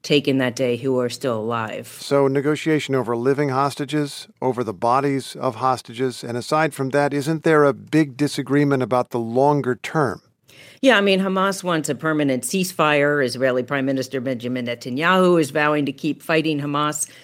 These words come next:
Speaker 1: until Hamas is destroyed. And the U S is basically just hoping that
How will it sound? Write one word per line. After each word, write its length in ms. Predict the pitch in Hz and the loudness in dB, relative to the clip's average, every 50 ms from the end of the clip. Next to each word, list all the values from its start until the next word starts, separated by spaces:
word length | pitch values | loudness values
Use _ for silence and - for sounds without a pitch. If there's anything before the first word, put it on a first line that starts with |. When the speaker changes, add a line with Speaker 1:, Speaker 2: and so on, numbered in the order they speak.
| - _ | -20 _
Speaker 1:
until 380 | - 127 127 - 156 143 139 135 | -8 -8 -2 0 2 2 2 2
Hamas 380 | 143 143 143 143 139 135 - | 2 2 2 2 0 0 -2
is 180 | 135 131 123 123 | -4 -4 -4 -4
destroyed. 680 | - 120 - - - 233 240 226 214 214 214 214 202 - - - - - _ - | -8 -8 -8 -4 0 2 2 4 6 6 4 4 2 -2 -16 -20 -20 -20 _ -4
And 140 | - 202 | -2 -2
the 60 | 214 202 | 0 0
U 200 | 208 247 254 277 | 0 2 2 4
S 180 | 294 330 320 294 | 2 2 2 0
is 120 | 254 202 | -2 -2
basically 460 | - 220 214 202 214 214 208 202 190 | 0 0 0 2 0 2 2 2 2
just 180 | 185 185 180 185 | 2 0 0 2
hoping 440 | 196 185 185 185 190 180 180 180 165 | 0 0 0 0 -2 -2 -2 0 0
that 260 | 165 165 165 139 | 0 0 0 -2